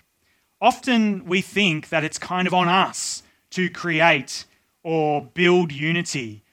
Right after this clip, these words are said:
within the church. Well, we see here that it's not. It's not at all. Unity is not something God calls us to create.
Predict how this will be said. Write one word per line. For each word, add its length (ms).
within 560
the 80
church. 640
Well, 340
we 80
see 260
here 400
that 120
it's 140
not. 280
It's 220
not 320
at 140
all. 300
Unity 260
is 120
not 160
something 520
God 480
calls 480
us 360
to 400
create. 720